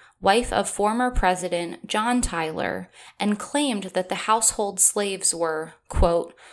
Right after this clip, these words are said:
"well-clothed and happy." Harriet spent the whole night writing a reply, which she sent to the New York Tribune. Her letter, which she signed, "A Fugitive Slave," was published on June twenty-first.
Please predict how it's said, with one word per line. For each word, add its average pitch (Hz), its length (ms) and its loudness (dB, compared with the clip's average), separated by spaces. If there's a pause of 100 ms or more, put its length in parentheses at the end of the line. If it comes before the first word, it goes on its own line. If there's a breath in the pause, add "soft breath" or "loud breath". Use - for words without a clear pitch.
(100)
"well-clothed 190 960 0 (140)
and 190 280 -4
happy." - 680 -8 (920 loud breath)
Harriet 269 400 4
spent 202 260 -2
the 180 80 0
whole 220 280 -4
night 190 420 0
writing 190 420 0
a - 80 -4
reply, 175 760 -4 (320 loud breath)
which - 140 -6
she - 160 -2
sent 220 300 2
to 262 100 -4
the 254 100 0
New 202 160 -2
York 180 280 -2
Tribune. 165 720 -4 (540)
Her 226 140 0
letter, 190 560 -2 (300 loud breath)
which 220 200 0
she 247 200 -2
signed, 175 640 -2 (340)
"A 202 60 0
Fugitive 208 520 -2
Slave," 175 600 -2 (340 soft breath)
was 208 160 0
published 214 580 0
on 180 180 -2
June 185 200 -6
twenty-first. - 840 -6